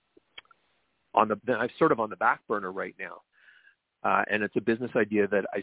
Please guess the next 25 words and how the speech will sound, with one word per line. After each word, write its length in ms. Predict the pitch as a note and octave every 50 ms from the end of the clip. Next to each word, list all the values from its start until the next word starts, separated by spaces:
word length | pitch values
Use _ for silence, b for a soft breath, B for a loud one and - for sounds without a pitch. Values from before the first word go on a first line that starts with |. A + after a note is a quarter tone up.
| - -
see 80 | A2
a 80 | G#2 G2+
lot 180 | G2+ G#2 G2 G#2
of, 140 | G2+ F#2 - - - _ _ -
this 100 | F#4 C#4+
is 140 | D4+ A#3+
a 40 | F3+
business 300 | A#2 C#3+ C3 A#2 B2 A2+ -
idea 240 | G#2+ G2+ G2+ G2 F#2
I 60 | F2+ F#2 -
see 60 | G#2+
a 60 | G2
lot 140 | F2+ F#2+ F#2
of 120 | F#2 F2 -
women 240 | F#2+ F#2 F#2+ G2 F#2+
in. 160 | F#2 E2+ F2 - B B B B B B B B _ _
Um, 320 | - G2+ G2 G2 G2 F#2+ - _ _ _ _ _ _
but 120 | - C3 -
the 80 | C3+
ones 300 | B2+ B2+ C#3 D3+ F3+ F3+ -
that 120 | F#3 D#3 D3
are 100 | D3 -
successful 600 | - C#3 - - - D#3 - - - - A3+ C#3+
in 80 | A2+ G2+
it, 140 | G2 A2+